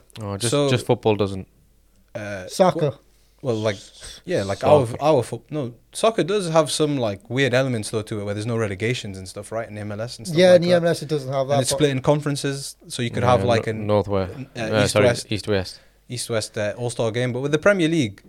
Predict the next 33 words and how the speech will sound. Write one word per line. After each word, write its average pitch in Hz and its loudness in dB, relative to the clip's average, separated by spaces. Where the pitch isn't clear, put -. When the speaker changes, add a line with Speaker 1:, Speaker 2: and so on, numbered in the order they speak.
Speaker 2:
if 123 -8
you 131 0
were 139 2
to 135 -6
do 113 -2
a 113 -8
North-South 110 -4
divide, 98 -6
you 117 -6
just 147 -2
have 127 2
Liverpool, 127 -4
Man 113 -4
City 117 -4
versus 98 -6
Speaker 1:
Yeah. 95 -2
Speaker 2:
like, 87 -4
Speaker 1:
Uh, 135 -6
Speaker 2:
the 127 0
rest. 101 0
Speaker 1:
I, 147 -2
I 139 0
think 147 2
that 127 2
that's 123 0
it, 95 2
yeah. 95 4
The 90 -8
South 135 8
All-Star 104 6
team 98 0
sounds 101 0
quite 101 4